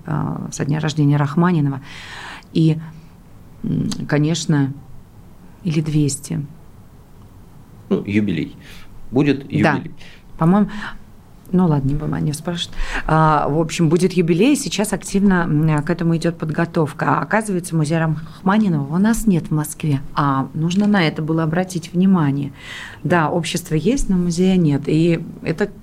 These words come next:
Speaker 1: мне кажется, большое упущение, хотя Рахманинов очень много денег отправлял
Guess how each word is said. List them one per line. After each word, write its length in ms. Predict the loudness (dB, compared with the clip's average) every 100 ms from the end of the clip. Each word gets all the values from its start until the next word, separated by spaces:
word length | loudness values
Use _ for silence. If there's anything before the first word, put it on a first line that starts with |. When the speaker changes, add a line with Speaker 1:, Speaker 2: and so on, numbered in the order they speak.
| -2
Speaker 1:
мне 180 | -2 0
кажется, 300 | -2 -2 -2
большое 360 | -2 0 -4
упущение, 440 | -2 -2 2 2 0
хотя 260 | -2 -2
Рахманинов 540 | -4 -2 0 0 0 -4
очень 240 | -2 0
много 180 | 0 0
денег 320 | 2 2 2
отправлял 480 | -2 -2 0 0